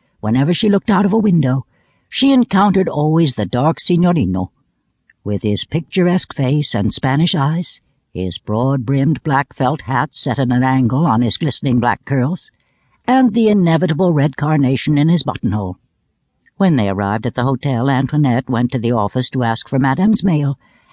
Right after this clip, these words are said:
and returned to Madame's rooms with a letter which bore the familiar postmark of Monte Carlo.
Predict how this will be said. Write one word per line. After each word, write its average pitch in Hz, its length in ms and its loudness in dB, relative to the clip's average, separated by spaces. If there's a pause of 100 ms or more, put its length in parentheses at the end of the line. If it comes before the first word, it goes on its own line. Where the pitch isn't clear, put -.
(120)
and 254 100 4
returned 226 360 2
to 185 60 0
Madame's 139 420 2
rooms 120 320 0
with 107 120 -2
a 110 60 -2
letter 113 340 -2
which 117 220 -4
bore 113 240 -2
the 107 100 -4
familiar 131 400 0
postmark 135 600 -2
of 127 100 -2
Monte 170 300 0
Carlo. 120 540 -2